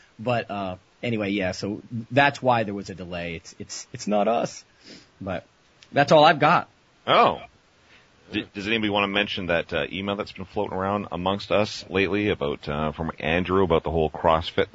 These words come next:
Speaker 2: thing? We've been kind of, for our listeners out there, we've had a, a friend of ours, Iron Radio, that emailed us and was talking about, uh,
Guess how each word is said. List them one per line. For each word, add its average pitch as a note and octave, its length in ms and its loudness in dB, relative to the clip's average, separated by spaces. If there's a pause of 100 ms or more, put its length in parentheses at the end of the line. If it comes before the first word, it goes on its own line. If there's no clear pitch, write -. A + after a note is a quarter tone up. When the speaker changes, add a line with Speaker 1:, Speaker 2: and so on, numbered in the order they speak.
(300)
Speaker 2:
thing? G2+ 200 0 (1120)
We've F2 100 -10
been G2+ 120 2
kind G2 200 2
of, - 60 -8
for F#2+ 140 4
our F#2+ 80 6
listeners F#2+ 340 0
out D2+ 120 2
there, D2+ 120 0
we've D2+ 180 -2
had D#2+ 180 2
a, C#2 560 0
a - 60 -8
friend E2 220 -4
of C2+ 100 -6
ours, D2 240 -2
Iron D2+ 240 -4
Radio, D2 340 -2
that C2 180 -6 (340)
emailed D2 400 -2
us C2+ 240 -2
and C#2+ 80 -6
was C#2+ 120 -6
talking C#2+ 300 -4
about, C2 320 -2
uh, C2 220 -2